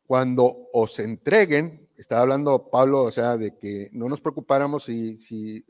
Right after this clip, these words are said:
en esos tiempos estaban, había mucha persecución, y le está diciendo, "No se apuren ustedes". Dice, "Mas cuando os entreguen, no os preocupéis por qué,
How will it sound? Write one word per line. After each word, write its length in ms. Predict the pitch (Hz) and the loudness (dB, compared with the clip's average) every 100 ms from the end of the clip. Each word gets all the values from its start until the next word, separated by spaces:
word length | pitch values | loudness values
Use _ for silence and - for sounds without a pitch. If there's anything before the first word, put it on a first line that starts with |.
| - | -14
en 140 | 110 | -10
esos 260 | 123 160 - | -8 -8 -6
tiempos 320 | 143 156 131 | -6 -6 -10
estaban, 320 | - 131 147 _ | -8 -6 -6 _
había 240 | 120 113 131 | -6 -4 -4
mucha 200 | 147 - | -6 -12
persecución, 640 | - - 151 139 147 139 - _ _ | -12 -12 -12 -8 -4 -4 -8 _ _
y 60 | - | -10
le 80 | 110 | -8
está 140 | - | -4
diciendo, 320 | 123 120 110 | -4 -4 -6
"No 220 | 101 107 117 | -6 -6 -6
se 160 | - | 0
apuren 480 | 160 - 170 175 180 | -2 0 2 4 2
ustedes". 720 | 160 - 120 95 - - - - | -2 2 2 0 -6 -20 -20 -6
Dice, 380 | 123 123 107 - _ _ _ | -2 -2 -4 -8 _ _ _
"Mas 400 | 113 123 120 - | 2 4 4 0
cuando 360 | - 131 120 120 | 2 4 6 4
os 160 | 113 | 4
entreguen, 440 | 117 113 143 180 160 | 0 0 2 2 2
no 180 | 165 | 4
os 140 | 196 - | 4 2
preocupéis 560 | 220 208 180 151 175 | 0 0 2 4 4
por 240 | - 170 - | 2 -4 -2
qué, 520 | 139 151 160 160 - | 0 2 2 -2 -14